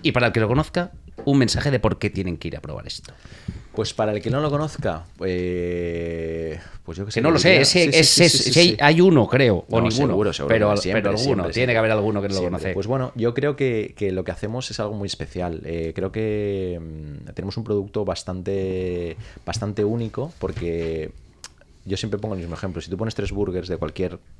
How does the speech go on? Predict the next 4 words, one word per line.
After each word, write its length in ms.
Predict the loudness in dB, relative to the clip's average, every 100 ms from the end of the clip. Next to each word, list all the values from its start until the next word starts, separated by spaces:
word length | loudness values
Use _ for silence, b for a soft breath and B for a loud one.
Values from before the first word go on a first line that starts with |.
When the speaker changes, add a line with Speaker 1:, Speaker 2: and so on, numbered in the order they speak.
| -20 -20 -12
Speaker 2:
marca, 540 | -6 -4 -4 -8 -8 -10 -14
restaurante 360 | -14 -8 -6 -6
pequeño, 320 | -8 -8 -8
grande, 400 | -8 -8 -8 -10